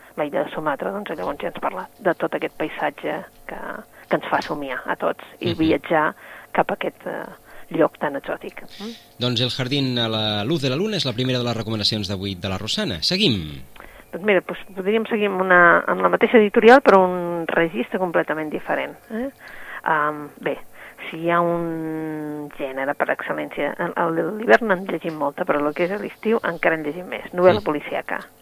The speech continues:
Speaker 2: Vaja.
Speaker 1: Ens entreté, ens fa passar l'estona, estem entretinguts moltíssim i, a més a més, eh, parem,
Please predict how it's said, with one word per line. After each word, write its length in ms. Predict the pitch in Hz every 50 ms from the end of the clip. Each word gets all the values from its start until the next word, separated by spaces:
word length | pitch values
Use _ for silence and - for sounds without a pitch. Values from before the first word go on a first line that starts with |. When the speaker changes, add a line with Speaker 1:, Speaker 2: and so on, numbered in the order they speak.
| -
Speaker 2:
Vaja. 280 | - - 92 107 - 165
Speaker 1:
Ens 140 | 165 151 -
entreté, 960 | 156 151 147 - - 151 - - - 196 196 196 185 190 185 180 180 175 170
ens 120 | 165 160 -
fa 100 | - 170
passar 300 | - 165 - - 165 -
l'estona, 720 | 107 - - - - 190 185 180 180 180 175 170 170 165
estem 240 | 165 - - 165 156
entretinguts 520 | 147 147 - 147 - - 147 151 - - -
moltíssim 520 | - 147 151 - - 180 - - 160 156 156
i, 120 | 156 151
a 60 | 147
més 120 | 147 147 -
a 40 | -
més, 160 | 156 147 -
eh, 800 | - - - - - - - - - - - - 139 165 190 190
parem, 320 | - - 156 143 143 143